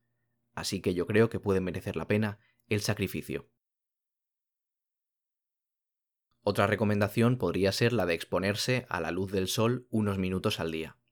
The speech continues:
La luz del día es clave para regular los patrones de sueño diarios.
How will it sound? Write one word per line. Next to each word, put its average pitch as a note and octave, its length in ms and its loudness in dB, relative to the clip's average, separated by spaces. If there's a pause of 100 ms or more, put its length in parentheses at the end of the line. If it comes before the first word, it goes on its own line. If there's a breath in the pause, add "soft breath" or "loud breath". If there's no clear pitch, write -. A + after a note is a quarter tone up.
(760)
La F2+ 180 -2
luz G#2 180 4
del G#2 160 6
día A#2 400 4
es - 160 -2
clave G#2+ 300 2
para F2+ 200 0
regular F2+ 380 0
los A2 180 0
patrones G2+ 480 0
de F#2 80 -4
sueño F2 320 -6
diarios. F2 560 -2